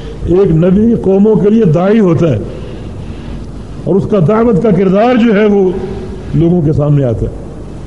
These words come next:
اس کا معنی یہ ہے کہ یہ وہ اسوہ ہے، یہ وہ نمونہ ہے جو ایک مسلمان سب سے پہلے اختیار کر لے، سب سے پہلے اختیار کرے۔ چنانچہ اللہ پاک کا فرمان ہے، "قل هذه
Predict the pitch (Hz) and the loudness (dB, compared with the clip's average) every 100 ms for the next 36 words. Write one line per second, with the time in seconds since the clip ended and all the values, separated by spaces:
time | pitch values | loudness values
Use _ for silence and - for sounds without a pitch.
0 | - - - - - - - - - - | -16 -16 -16 -16 -16 -14 -14 -14 -14 -6
1 | - 117 143 165 185 170 185 175 143 - | -4 -2 0 0 2 2 2 2 0 -2
2 | - - - - - - 143 175 247 240 | -8 -10 -12 -14 -12 -2 0 2 2 2
3 | 220 - 240 226 165 170 240 240 220 196 | 2 2 2 2 2 2 4 4 4 4
4 | 214 247 214 139 104 - - - - - | 4 4 2 0 -4 -10 -12 -12 -12 -14
5 | - - - - - - - - - - | -14 -14 -14 -14 -14 -14 -14 -12 -12 -10
6 | - - - - 147 220 240 202 214 226 | -12 -12 -8 -2 2 4 4 4 2 2
7 | 220 240 262 208 - 269 190 262 202 254 | 2 2 2 0 0 2 2 2 2 2
8 | 285 269 - 226 196 151 143 117 - - | 2 2 2 2 2 2 0 -2 -6 -12
9 | - - - - - - - - - 285 | -12 -14 -14 -12 -12 -12 -14 -12 -4 0
10 | 214 247 247 233 240 208 175 156 131 123 | 2 2 2 2 2 2 0 0 0 -2
11 | 117 - - - - - - - - - | -6 -10 -12 -12 -14 -14 -14 -14 -14 -14
12 | - - - - - - - - - - | -14 -14 -12 -12 -12 -14 -12 -14 -8 -4
13 | 147 151 156 170 165 170 165 - 156 190 | 0 2 2 2 0 0 0 0 2 2
14 | 185 160 196 202 156 190 190 180 | 2 0 0 0 2 2 2 2